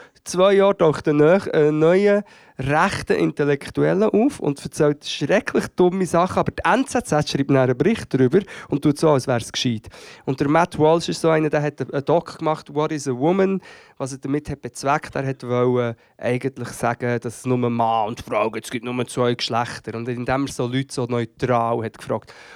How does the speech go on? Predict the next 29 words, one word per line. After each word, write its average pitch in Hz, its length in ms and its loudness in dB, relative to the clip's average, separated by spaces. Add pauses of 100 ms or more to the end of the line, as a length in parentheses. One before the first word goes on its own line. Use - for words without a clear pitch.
Und 143 120 -4
da 151 60 4
hat 151 120 0
einen 151 80 0
riesen 165 240 0
Hype 180 260 2
in 196 60 -2
der 190 80 -2
Stadt, 165 340 0
ist - 140 -10
so 135 260 -2
christlich, 160 440 -2
Fundi, 139 580 0
aber 123 140 -2
nicht. 123 200 -4 (960)
Und 143 220 0 (320)
der 147 100 4
hat 175 180 2
in 156 100 2
einem 143 140 0
Video, 180 380 2
eben, 147 140 0
vielleicht 160 220 -2
habt 139 160 -2
ihr 135 60 -10
das 143 360 0
gesehen 135 220 0
und 127 60 -2
nicht 135 260 -6